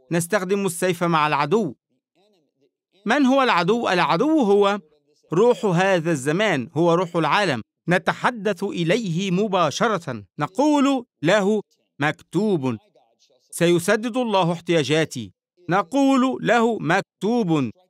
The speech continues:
بجلة يسوع المسيح أنا شفيت وعادت صحتي". مكتوب، مكتوب، يسوع حكمتي. لدي حكمة الله. أيًا كان الوضع، ستجد كلامًا في كلمة الله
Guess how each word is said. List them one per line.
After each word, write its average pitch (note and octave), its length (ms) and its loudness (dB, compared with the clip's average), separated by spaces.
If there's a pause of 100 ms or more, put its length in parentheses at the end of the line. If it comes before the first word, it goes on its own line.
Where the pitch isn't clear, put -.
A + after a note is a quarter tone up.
(260)
بجلة F3 500 0
يسوع G3 460 0
المسيح G3+ 460 -4
أنا F#3+ 240 -2
شفيت G3 440 -6
وعادت D#3+ 540 0
صحتي". D#3+ 520 -6 (120)
مكتوب، A3 840 -2
مكتوب، A3 840 -2 (220)
يسوع F3 580 0
حكمتي. D3+ 720 -8 (460)
لدي A3 500 0
حكمة F3 520 -2
الله. D#3+ 480 -2 (200)
أيًا D4 340 2
كان A#3+ 280 0
الوضع، E3+ 500 0 (200)
ستجد A#3+ 500 -2
كلامًا A3+ 600 0
في F3 180 -6
كلمة G3 460 -2
الله D#3 300 0